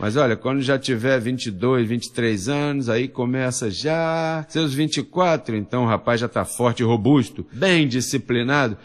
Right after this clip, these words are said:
e se casa, e aí não vai causar tanto problema pra essa pobre muchacha. Bom, é que temos que ser disciplinados. Temos que ser disciplinados.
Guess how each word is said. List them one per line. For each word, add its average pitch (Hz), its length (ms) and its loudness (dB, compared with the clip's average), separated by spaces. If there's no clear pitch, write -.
e 160 100 4
se 156 220 0
casa, 156 500 0
e 175 200 2
aí 170 280 4
não 185 240 0
vai 143 220 6
causar 123 460 2
tanto 131 340 -2
problema 113 600 2
pra 113 240 0
essa 110 240 0
pobre 139 680 0
muchacha. 101 800 0
Bom, 117 240 0
é 165 160 2
que 170 160 -2
temos 151 340 2
que 175 120 -2
ser 175 180 2
disciplinados. 240 960 -2
Temos 120 480 2
que 120 100 -4
ser 107 240 0
disciplinados. 131 840 -2